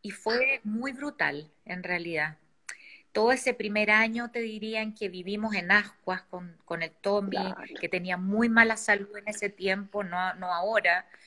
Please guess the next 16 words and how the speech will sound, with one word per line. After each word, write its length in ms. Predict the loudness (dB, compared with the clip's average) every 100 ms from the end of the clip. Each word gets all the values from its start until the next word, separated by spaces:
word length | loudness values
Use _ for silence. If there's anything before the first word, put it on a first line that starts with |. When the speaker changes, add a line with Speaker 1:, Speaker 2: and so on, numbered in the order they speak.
| _
Speaker 1:
pero 140 | -4 -2
en 60 |
ese 220 | -4 -8
tiempo 360 | -6 -6 -4 -6
siempre 400 | -4 -4 -2 -6
estaba 680 | -6 4 6 6 4 2 -2 _ _ _ -8
en 160 | -6
riesgo 600 | -4 2 2 2 -4 -4
de 500 | -2 -4 -4 -6 -10 -8
la 180 | 0 0
neumonía, 1120 | -2 -8 -2 0 2 2 0 0 2 4 2
en 100 | -2
fin, 280 | -12 -12 -12 -12 -20 -12
con 160 | -10 -8
una 140 | -8
epilepsia 720 | -8 -6 -4 -4 -6 0 0